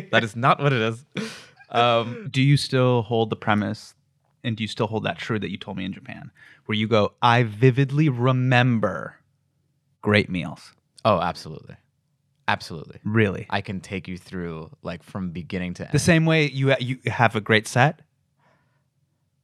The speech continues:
Speaker 2: I, even more.
Speaker 1: No,
Speaker 2: Like,
Speaker 1: come on.
Speaker 2: yeah, yeah,
Speaker 1: No
Speaker 2: yeah.
Speaker 1: way.
Speaker 2: No.
Speaker 1: You remember you crushing on Last Comic Standing more than you, or you're, the first time you did Premium Blend or all that stuff way more than the meal that we had in Japan. I'm
Speaker 2: I do,
Speaker 1: telling you that's,
Speaker 2: I
Speaker 1: you,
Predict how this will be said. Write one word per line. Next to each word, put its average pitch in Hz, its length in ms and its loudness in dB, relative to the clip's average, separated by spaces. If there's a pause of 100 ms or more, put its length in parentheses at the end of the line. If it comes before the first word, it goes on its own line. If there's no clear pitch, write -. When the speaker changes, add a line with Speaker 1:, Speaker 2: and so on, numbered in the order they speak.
(240)
Speaker 2:
I, - 100 -6
even 135 200 2
more. 92 320 -4
Speaker 1:
No, 160 380 4
Speaker 2:
Like, 139 100 -8
Speaker 1:
come 180 240 -2
on. 135 200 -4
Speaker 2:
yeah, 135 180 6
yeah, 151 180 4
Speaker 1:
No 151 60 2
Speaker 2:
yeah. 156 260 2
Speaker 1:
way. 170 360 2 (140)
Speaker 2:
No. 202 280 2
Speaker 1:
You 190 260 4
remember 143 600 2
you 147 520 2
crushing 143 520 2
on 117 360 4
Last 123 240 4
Comic 127 220 4
Standing 110 300 0
more 113 180 0
than 107 140 -6
you, 110 120 -6
or 139 140 6
you're, 131 160 0
the 135 80 0
first 151 220 0
time 143 160 2
you 135 60 4
did 127 140 6
Premium 120 280 2
Blend 110 260 2
or 110 140 2
all 127 160 6
that 110 160 -2
stuff 110 200 0 (280)
way 113 160 2
more 110 200 4
than 104 380 2 (260)
the 120 120 2
meal 120 420 4
that 107 160 2
we 107 140 2
had 101 320 2
in 101 160 0
Japan. - 340 -4 (100)
I'm 127 140 6
Speaker 2:
I 160 60 6
do, 156 180 -2
Speaker 1:
telling 147 280 4
you 139 120 6
that's, 117 340 -2
Speaker 2:
I 135 100 4
Speaker 1:
you, 117 120 4